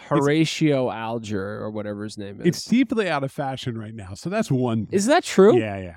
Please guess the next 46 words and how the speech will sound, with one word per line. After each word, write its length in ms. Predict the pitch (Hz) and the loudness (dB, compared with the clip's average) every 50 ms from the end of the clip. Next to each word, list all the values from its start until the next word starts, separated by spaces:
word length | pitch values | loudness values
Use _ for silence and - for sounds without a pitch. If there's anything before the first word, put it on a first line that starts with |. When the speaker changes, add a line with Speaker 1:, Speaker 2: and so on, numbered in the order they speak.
| 87 101 | -16 -16
Speaker 2:
yeah. 80 | 101 92 95 | -14 -12 -10
Oh, 80 | 101 | -8
yeah. 280 | 98 98 92 90 87 85 - _ _ _ _ | -8 -6 -8 -8 -10 -12 -16 _ _ _ _
You're 280 | 131 147 139 123 123 127 | -8 -2 0 2 4 4
only 180 | 123 120 113 | 4 4 2
supposed 280 | - - 131 110 - - | 0 0 -2 -2 -2 -2
to 60 | 104 | -6
be, 300 | 98 104 101 98 98 95 _ _ _ _ _ _ _ - | -4 -4 -4 -4 -6 -10 _ _ _ _ _ _ _ -4
we 140 | - 233 240 | -2 0 2
like 260 | 226 214 202 - - | 2 2 0 2 2
our, 300 | 151 127 117 107 104 104 - - | 2 2 2 0 -2 -4 -8 -8
we, 220 | 147 151 156 - - - | -6 -4 -4 -4 0 2
we 100 | 151 165 | 4 6
want 200 | 185 208 214 202 | 6 6 4 4
our 100 | 185 143 | 2 0
rich 240 | 156 160 - - | 0 -2 -4 -4
people 240 | - 151 139 - 123 | -6 -6 -4 -4 -6
to 80 | 104 101 | -8 -8
be 180 | 107 107 104 | -10 -10 -8
anti-capitalist 920 | 113 127 123 110 - 95 95 - 107 101 85 - - - 85 85 - - | -8 -6 -6 -6 -8 -10 -14 -14 -16 -16 -14 -14 -14 -12 -12 -12 -12 -12
in 60 | 104 98 | -14 -12
twenty 260 | - 90 101 101 98 | -8 -6 -6 -6 -6
twenty-three. 520 | - - 98 90 - - - - 92 101 104 | -6 -8 -10 -10 -10 -10 -12 -12 -8 -2 0
But 140 | 139 - | 0 2
Speaker 1:
Yeah. 80 | 147 170 | 2 2
Speaker 2:
hold 120 | 175 170 | 0 0
on. 200 | 147 110 92 - _ _ _ - | -2 -4 -8 -12 _ _ _ -4
I, 40 | 170 | -4
I'm 200 | 143 160 165 165 175 170 | -2 0 0 2 2 4
gonna 180 | 160 143 131 | 2 2 0
take 360 | 113 - - - 170 170 - - | -2 -4 -8 -8 -8 -6 -6 -6
what 80 | 156 | -4
you 140 | 135 139 131 | -4 -4 -4
said 220 | - - 151 131 | -4 -4 -4 -2
and 100 | 123 120 | -2 -2
take 160 | - 135 123 131 | -2 -4 -6 -4
it 20 | |
a 40 | 127 | -4
little 120 | 123 120 | -4 -4
bit 160 | 110 117 - | -4 -6 -6
further. 300 | - - 120 107 101 101 | -4 -2 -2 0 -2 -2
So 400 | - - 160 143 131 123 117 113 - | -2 0 0 0 2 0 -2 -4 -6
here 280 | _ - 175 180 185 196 | _ -6 -4 -2 -2 -2
is 140 | 196 151 165 | -2 -2 -2
a, 140 | 156 - - 156 | -4 -4 -6 -10
I, 120 | 160 | -12